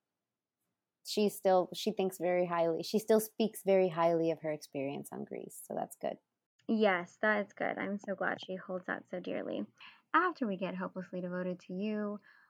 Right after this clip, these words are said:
Speaker 2: we are in the car with Rizzo and Kenickie. They kick the other three out 'cause this isn't gangbang,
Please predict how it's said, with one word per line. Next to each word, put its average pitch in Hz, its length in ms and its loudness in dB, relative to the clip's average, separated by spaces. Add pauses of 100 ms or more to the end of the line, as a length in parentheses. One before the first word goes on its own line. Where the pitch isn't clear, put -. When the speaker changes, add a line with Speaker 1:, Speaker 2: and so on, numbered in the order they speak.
(100)
Speaker 2:
we 208 180 0
are 202 40 0
in 190 100 0
the 185 100 -4
car 180 260 -8
with 185 200 -8
Rizzo 180 480 -4
and 180 260 -4
Kenickie. 202 600 -4
They 180 140 -4
kick - 340 -8 (200)
the 190 160 -4
other 180 160 -4
three 180 260 -6
out 208 340 4
'cause 190 200 -4
this 180 160 -4
isn't 180 380 -6
gangbang, 185 680 0